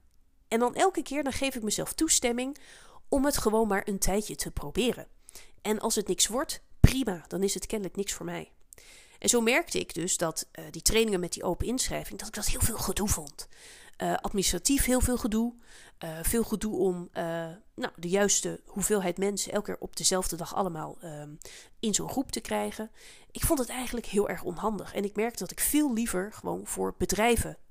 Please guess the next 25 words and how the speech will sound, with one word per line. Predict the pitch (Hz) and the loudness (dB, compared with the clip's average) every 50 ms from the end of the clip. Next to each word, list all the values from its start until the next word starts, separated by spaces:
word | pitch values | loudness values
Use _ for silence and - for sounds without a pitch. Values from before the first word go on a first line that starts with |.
| - | -8
trainingen | - - 185 170 151 151 151 151 151 | -4 -4 -2 -4 -4 -6 -8 -10 -8
verzorgde. | - - - - 147 151 - - - 190 - _ - - - - - - - - - - - - _ _ _ _ - - - | -8 -8 -8 -8 -10 -12 -16 -16 -16 -16 -18 _ -20 -20 -20 -20 -20 -20 -20 -20 -20 -20 -20 -20 _ _ _ _ -20 -18 -6
De | 208 190 233 | 0 2 2
online | - 254 247 247 247 247 | 4 4 6 6 4 4
community | - 254 254 269 302 302 294 - - 247 247 262 262 - | 2 0 2 2 4 2 2 2 0 -2 -2 -4 -4 -2
was | - 226 - | -2 0 0
voor | - 233 | 0 0
mij | 214 214 - | -2 0 0
ook | - 170 - - | 0 0 0 0
geen | - 180 175 | -2 0 0
succes. | - - - - - 151 143 - - - - - | 0 0 0 -2 -2 -2 -2 -4 -4 -4 -6 -6
Had | - - - | -6 -4 -4
ik | - - | -2 -2
ook | - 262 254 | 0 -2 0
het | - - | -2 -2
gevoel | - 208 - 233 226 | -2 -2 -2 -2 -2
dat | 214 196 185 | -4 -4 -4
ik | - - | -4 -4
er | 190 | -2
veel | - - 214 254 | 0 0 2 0
te | 262 - | 0 -2
veel | 196 - 196 196 196 - | 0 0 0 0 0 -2
aan | 196 175 175 | -6 -8 -8
moest | 175 165 - - - | -6 -4 -2 -2 -2
trekken. | - 214 208 - - - | -2 -2 -4 -4 -8 -16